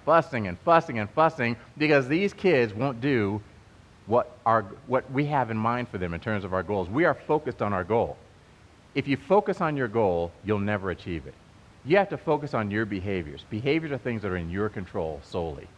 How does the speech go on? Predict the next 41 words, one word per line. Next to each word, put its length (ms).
So 280
you 120
can't 240
control 360
what 160
your 80
kids 340
do. 300
You 100
can 160
control 300
your 140
reaction 480
to 80
your 100
kids. 340
You 140
control 360
rewards. 800
You 140
control 340
consequences. 840
You 140
control 360
your 120
consistency. 840
You 160
control 340
whether 180
you 140
deliver 480
on 120
the 60
things 220
that 80
you 100
say 200
you're 120
going 220
to 80
do. 260